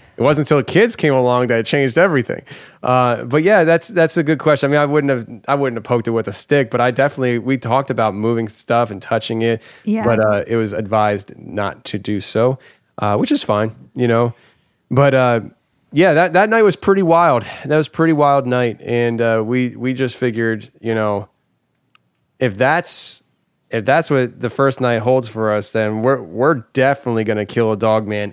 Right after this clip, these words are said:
Speaker 1: and a Bigfoot and
Speaker 2: <laughs> And a
Speaker 1: probably get
Speaker 2: Bigfoot.
Speaker 1: abducted as well.
Speaker 2: Drag him home.
Speaker 1: Like, like, I, we were totally, like, I was gonna leave my brother in Utah just to make space in the Four Runner. I'm just like, <laughs> "Whatever it takes," you know? Uh,
Speaker 2: I think, I think it is wild and, like, worth noting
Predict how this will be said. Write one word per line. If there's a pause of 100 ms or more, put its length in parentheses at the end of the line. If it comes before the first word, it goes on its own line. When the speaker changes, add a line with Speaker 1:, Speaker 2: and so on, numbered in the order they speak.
Speaker 1:
and
a
Bigfoot
and
Speaker 2:
<laughs>
And
a
Speaker 1:
probably
get
Speaker 2:
Bigfoot.
Speaker 1:
abducted
as
well.
Speaker 2:
Drag
him
home. (200)
Speaker 1:
Like,
like,
I,
we
were
totally,
like,
I
was
gonna
leave
my
brother
in
Utah
just
to
make
space
in
the
Four
Runner.
I'm
just
like,
<laughs>
"Whatever
it
takes,"
you
know? (500)
Uh,
Speaker 2:
I
think,
I
think
it
is (160)
wild
and,
like,
worth
noting